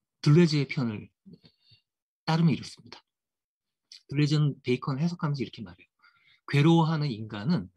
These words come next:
짐승이며 괴로워하는 짐승은 인간이다. 그것이 생성의 현실이다." 예술, 정치, 종교 또는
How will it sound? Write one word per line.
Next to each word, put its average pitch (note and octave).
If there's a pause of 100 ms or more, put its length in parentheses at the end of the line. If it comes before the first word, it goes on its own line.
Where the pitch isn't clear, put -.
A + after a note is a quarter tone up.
(180)
짐승이며 C3 (680)
괴로워하는 D3+
짐승은 B2 (500)
인간이다. A#2 (720)
그것이 C#3
생성의 E3+
현실이다." F3 (1400)
예술, C3+ (220)
정치, A#2+ (220)
종교 C3 (280)
또는 D3+